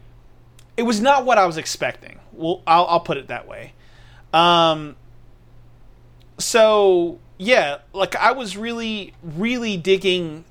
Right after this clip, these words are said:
uh, all of that, and then I got into this spot where, um, it kind of, like, showed me new stuff that wasn't completely built on the,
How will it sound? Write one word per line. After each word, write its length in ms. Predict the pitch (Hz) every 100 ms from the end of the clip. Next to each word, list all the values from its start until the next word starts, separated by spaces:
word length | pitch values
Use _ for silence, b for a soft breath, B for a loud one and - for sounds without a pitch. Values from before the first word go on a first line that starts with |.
| - - - - - - -
uh, 560 | 175 165 156 151 139 135 - -
all 240 | 190 208 208
of 80 | 175
that, 300 | 160 160 -
and 240 | 175 208
then 120 | 294
I 80 | 294
got 280 | 269 233 202
into 420 | 208 - 214 208
this 220 | 185 180
spot 640 | - - - 190 175 175 180
where, 580 | 170 170 160 160 156 - B B B B B B -
um, 640 | - 170 165 160 151 143 135 - _ - _ _ - - -
it 160 | 214 -
kind 520 | - 220 262 349 339
of, 360 | 247 214 - - - - - - _ _ - - - - -
like, 240 | 214 185
showed 420 | - - 240 233
me 220 | 196 190
new 360 | 156 147 151 233
stuff 500 | - - 330 392 -
that 220 | 196 -
wasn't 540 | 175 202 202 247 - 202
completely 800 | 208 185 220 220 226 220 208 B B B B B B 147
built 320 | 196 226 220 -
on 800 | 202 196 190 185 185 175 165 165 - -
the, 880 | 151 180 175 170 165 160 151 147